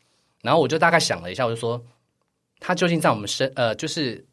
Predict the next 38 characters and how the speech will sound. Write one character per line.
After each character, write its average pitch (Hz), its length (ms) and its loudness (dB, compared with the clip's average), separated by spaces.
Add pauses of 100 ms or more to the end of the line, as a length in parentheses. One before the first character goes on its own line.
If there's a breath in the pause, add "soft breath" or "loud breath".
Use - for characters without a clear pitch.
(280)
撇 - 240 -6
开 135 240 0
他 - 160 -4
再 131 300 0
婚、 107 340 -6
演 92 220 -12
艺 110 100 -12
工 101 180 -8
作 - 180 -12
走 - 200 -16
下 - 260 -12
坡、 175 280 -14
提 - 180 -14
早 - 200 -12
淘 - 180 -14
汰 - 180 -12
自 - 160 -18
己 - 160 -20
的 90 140 -20
种 92 200 -14
种 82 260 -14
谣 82 240 -18
言， 87 280 -16 (920)
结 113 180 -4
束 131 240 -2
是 135 240 -2
为 127 220 2
了 104 140 -4
下 120 240 0
一 104 40 -8
趟 107 200 -10
旅 87 100 -14
行 87 200 -12
的 85 80 -18
开 90 320 -10
始。 - 400 -8 (540)
我 127 120 -8
想， 110 340 -2